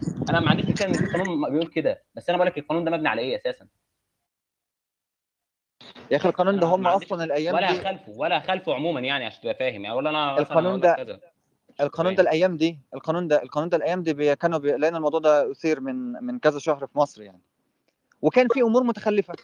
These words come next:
Speaker 2: كانوا بيتكلموا فيها، كانوا بيقولوا مثلا إن إحنا يا جماعة هنرفع سن الزواج،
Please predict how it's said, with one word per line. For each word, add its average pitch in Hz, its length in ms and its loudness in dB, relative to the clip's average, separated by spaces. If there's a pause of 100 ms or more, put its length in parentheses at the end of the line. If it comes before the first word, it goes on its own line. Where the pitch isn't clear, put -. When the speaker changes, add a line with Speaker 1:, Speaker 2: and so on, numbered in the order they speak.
(180)
Speaker 2:
كانوا 170 160 0
بيتكلموا 175 340 -2
فيها، 117 280 -14
كانوا 185 160 4
بيقولوا 156 380 4
مثلا 143 380 -2 (380)
إن 160 80 4
إحنا 214 180 4
يا 180 60 6
جماعة 185 200 2
هنرفع 175 360 0
سن 175 200 -6
الزواج، 117 340 -2